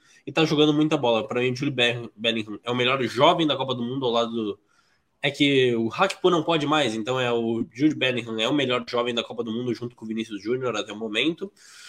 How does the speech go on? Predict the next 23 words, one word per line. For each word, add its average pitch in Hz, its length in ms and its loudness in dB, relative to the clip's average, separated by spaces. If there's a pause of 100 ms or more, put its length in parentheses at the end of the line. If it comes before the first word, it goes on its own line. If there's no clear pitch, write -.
(280)
Tem, 190 260 8
por 180 200 6
exemplo, 147 420 6
o 123 80 2
Rashford 160 580 2
fazendo 127 220 -4
uma 123 120 0
Copa 127 220 -4
do 120 80 -2
Mundo 127 300 -2
muito 156 320 2
boa. 143 340 2 (680)
Tem, 160 420 4 (180)
a - 80 -4
gente 135 140 -4
pode 139 180 2
pegar 143 180 4
de 143 60 4
exemplo 135 240 0
aqui 135 160 -4
também 127 400 2
o 117 760 0
Saka, 185 600 2